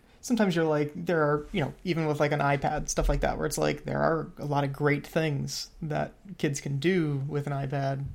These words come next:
a lot of things that they can learn from it. There's a lot of bad things, just not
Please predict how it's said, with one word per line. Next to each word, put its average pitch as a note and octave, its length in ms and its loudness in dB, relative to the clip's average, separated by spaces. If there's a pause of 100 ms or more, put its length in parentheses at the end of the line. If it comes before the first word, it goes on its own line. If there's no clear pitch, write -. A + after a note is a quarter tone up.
(100)
a D#3+ 160 -6
lot D3 180 0
of D3+ 80 -2
things D3 240 -2
that D3 140 2
they D3 100 2
can C#3 380 -4
learn D3+ 340 0
from C#3 220 -2
it. C3+ 160 -6 (640)
There's - 80 -12
a D#4+ 40 -2
lot A3 140 2
of F#3+ 100 -2 (500)
bad C#3+ 280 2
things, C3+ 320 -2
just - 420 -2
not D3 460 0